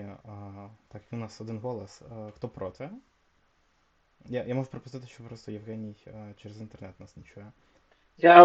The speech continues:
Speaker 2: вибачаюся, в мене так, просто поганий інтернет, я не зміг, е, підняти та й пустити руку.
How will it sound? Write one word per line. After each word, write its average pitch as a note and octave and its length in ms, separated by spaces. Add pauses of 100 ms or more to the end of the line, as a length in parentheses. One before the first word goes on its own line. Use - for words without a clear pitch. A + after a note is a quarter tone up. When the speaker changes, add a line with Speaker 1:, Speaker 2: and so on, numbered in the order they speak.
(120)
Speaker 2:
вибачаюся, F3 760
в D#3 60
мене D#3+ 220 (100)
так, D3 140 (160)
просто - 320
поганий D#3 340
інтернет, D#3 460
я D3 140
не D3+ 140
зміг, D3+ 400
е, C#3+ 380 (260)
підняти D3+ 340
та D3 100
й C#3 40
пустити C#3 400
руку. C#3 300